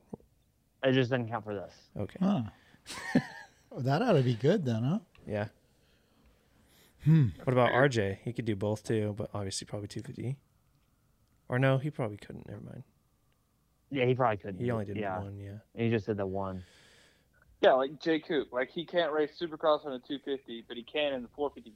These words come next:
Speaker 4: or on a, an outdoors. But now you have super motocross, and so he ca-, he can ride that on a two fifty.
Speaker 3: Mm-hmm.
Speaker 2: Hmm.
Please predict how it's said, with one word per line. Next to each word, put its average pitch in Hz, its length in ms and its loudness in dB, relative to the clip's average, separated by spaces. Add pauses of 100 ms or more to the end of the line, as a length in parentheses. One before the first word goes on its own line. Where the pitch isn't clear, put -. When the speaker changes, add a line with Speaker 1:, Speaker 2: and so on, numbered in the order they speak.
(140)
Speaker 4:
or 123 260 4
on 127 180 0
a, 120 80 -4 (140)
an 123 80 -8
outdoors. 123 460 0 (400)
But 143 120 0
now 143 140 8
you 139 160 6
have 127 140 0
super 165 300 -10
motocross, 117 600 -4
and 123 100 -14
so 123 160 -6
he 127 180 -2
ca-, 131 160 -14
he 151 120 -6
can 147 140 -10
ride 123 220 2
that 120 180 -2
on 107 200 -6
a - 60 -20
two - 80 -16
fifty. - 280 -20 (220)
Speaker 3:
Mm-hmm. 120 280 8 (240)
Speaker 2:
Hmm. 117 120 -4